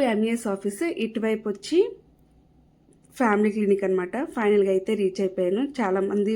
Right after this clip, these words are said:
ఉన్నట్టున్నారు. వీళ్ళందరూ కూడా ఉమెన్స్ డే సెలబ్రేషన్ కోసం అయితే శారీస్ అయితే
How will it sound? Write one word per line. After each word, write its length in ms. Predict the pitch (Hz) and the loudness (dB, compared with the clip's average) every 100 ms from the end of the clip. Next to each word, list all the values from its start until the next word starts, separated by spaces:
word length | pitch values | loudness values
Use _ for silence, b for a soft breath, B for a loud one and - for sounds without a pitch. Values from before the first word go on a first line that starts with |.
| 214 | 0
ఉన్నట్టున్నారు. 640 | 196 202 202 190 180 185 294 - B B B B B - | 0 0 0 0 2 0 -2 -4 B B B B B -2
వీళ్ళందరూ 540 | 220 220 220 233 262 269 240 | 2 4 4 4 2 2 0
కూడా 240 | 220 240 302 392 - b b b | 0 0 -2 -4 -10 b b b
ఉమెన్స్ 380 | 208 208 220 226 | -2 2 2 2
డే 80 | 247 247 | 0 0
సెలబ్రేషన్ 500 | 202 196 208 220 208 | -2 -2 -2 -2 -2
కోసం 220 | 208 208 196 | -2 0 0
అయితే 220 | 190 240 254 | 0 -2 -2
శారీస్ 340 | 214 190 233 240 | -2 0 0 0
అయితే 160 | 208 | -2